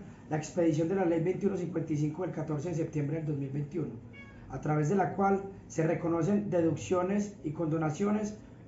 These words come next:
por concepto de infracciones de tránsito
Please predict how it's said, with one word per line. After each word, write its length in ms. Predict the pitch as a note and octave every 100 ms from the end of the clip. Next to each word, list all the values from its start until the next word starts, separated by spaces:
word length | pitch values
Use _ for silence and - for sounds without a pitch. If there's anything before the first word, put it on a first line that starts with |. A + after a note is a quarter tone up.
| -
por 180 | E3+ D3+
concepto 600 | F3 D#3 F3 D3 - G#3
de 180 | D3+ F3
infracciones 460 | D3+ D3+ D3+ D#3 E3+
de 80 |
tránsito 580 | D#3+ D#3+ C#3+ D3+ - F#3+